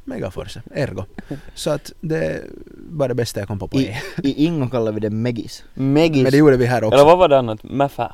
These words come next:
Speaker 2: Nej.
Speaker 3: Finnarna tycker att kalla det Möfö.
Speaker 2: Möfö.
Speaker 1: Vi hade Mäfä, Megis, eller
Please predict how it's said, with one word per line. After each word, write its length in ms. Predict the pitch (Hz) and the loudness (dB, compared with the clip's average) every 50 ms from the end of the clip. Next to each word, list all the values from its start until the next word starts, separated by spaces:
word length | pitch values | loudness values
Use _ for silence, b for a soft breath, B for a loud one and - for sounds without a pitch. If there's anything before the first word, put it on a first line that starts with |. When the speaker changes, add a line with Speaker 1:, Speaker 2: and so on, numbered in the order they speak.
| - - | -14 -14
Speaker 2:
Nej. 180 | 139 127 127 - - - 95 82 - 120 127 | -12 -12 -12 -12 -14 -16 -14 -12 -12 -12 -8
Speaker 3:
Finnarna 400 | - 196 180 165 139 120 117 107 | -6 -6 -4 -4 -4 -4 -4 -4
tycker 240 | - 98 - 113 | -6 -4 -4 -4
att 80 | 107 101 | -4 -2
kalla 160 | - 110 110 | -2 -4 -2
det 100 | 104 107 107 | -2 -2 -2
Möfö. 360 | 113 117 113 - - - 107 - - - | -2 -2 -4 -4 -6 -12 -14 -16 -14 -8
Speaker 2:
Möfö. 400 | 120 135 143 139 131 - 113 107 - - - - | -2 0 0 0 0 -4 -10 -16 -16 -18 -16 -8
Speaker 1:
Vi 120 | 143 135 | -4 -2
hade 160 | 143 143 127 | -2 0 0
Mäfä, 500 | 120 117 131 131 127 - - 110 104 98 - | -2 -2 -2 -2 -4 -2 -4 -4 -4 -4 -8
Megis, 800 | - 117 113 107 101 101 98 92 - - - - - - - - - _ - - - - - - - | -10 -8 -6 -6 -6 -6 -8 -8 -8 -8 -8 -8 -10 -10 -12 -14 -20 _ -20 -20 -20 -20 -20 -16 -12
eller 300 | 110 107 101 98 - | -10 -8 -6 -8 -8